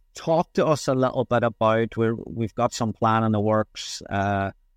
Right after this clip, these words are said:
for you to help out a little, an M S C project that we're working on.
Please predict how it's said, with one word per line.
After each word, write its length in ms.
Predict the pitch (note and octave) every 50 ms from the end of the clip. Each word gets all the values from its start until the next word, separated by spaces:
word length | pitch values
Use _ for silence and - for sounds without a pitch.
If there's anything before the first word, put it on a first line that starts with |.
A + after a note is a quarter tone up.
| _ _ _
for 60 | -
you 100 | G2 G2
to 80 | F#2+ G2
help 280 | F#2+ A2+ A2 G#2 -
out 200 | G#2 G#2 G2+ G#2
a 160 | - - _ G#2+
little, 520 | G#2 G#2 G#2 - - G#2 G2 G2 F#2+ - - -
an 120 | - G2
M 140 | F#2+ G2 G#2
S 160 | G2+ G2 -
C 200 | - - G#2 G2+
project 500 | - - - G#2 G2 G2 F#2+ A2 G#2+ G2+
that 100 | G#2+ G2+
we're 100 | - G#2
working 340 | G#2 G#2 G#2 G#2 - A2+ G#2+
on. 200 | A2 A2 G#2+